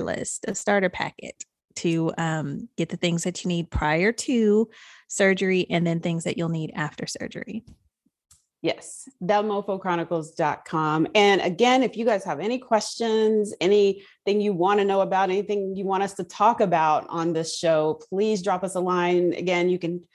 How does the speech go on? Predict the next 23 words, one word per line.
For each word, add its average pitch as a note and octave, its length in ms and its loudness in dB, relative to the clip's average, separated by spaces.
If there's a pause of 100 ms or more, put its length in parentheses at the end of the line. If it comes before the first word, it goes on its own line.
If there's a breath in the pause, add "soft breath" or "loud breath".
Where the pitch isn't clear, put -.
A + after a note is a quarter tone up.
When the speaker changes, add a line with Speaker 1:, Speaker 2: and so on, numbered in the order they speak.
(640 soft breath)
Speaker 2:
I F3+ 100 2
have F#3 140 0
an F3+ 120 0
email F3 360 4
address E3+ 420 4
on F3 400 4
the E3+ 80 0
mofo E3+ 320 -2
chronicles E3 360 -2
dot D#3+ 140 -2
com, F#3+ 180 0
or G3+ 100 4
you B3 120 0
can B3+ 120 -2
post B3+ 260 -4
it B3 60 -2
in B3 80 -2
the A3+ 60 -4
comments. A#3 440 0
I'll G#3 140 -2
see G#3+ 240 2
it. A3+ 160 0 (560)
Um, E3 500 0